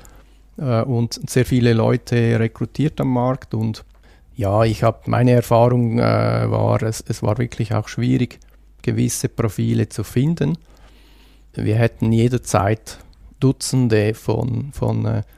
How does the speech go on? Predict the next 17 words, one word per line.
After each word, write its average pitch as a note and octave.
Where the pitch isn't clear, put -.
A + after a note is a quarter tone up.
wissbegierigen, A#2+
motivierten A2+
Juniors E3
einstellen B2+
können, A#2+
aber A#2
gewisse A#2+
Senior-Profile, A#2
das A2
war A2+
sehr G#2+
schwierig. B2+
Äh, -
hat A#2
auch A#2
etwas -
Zeit -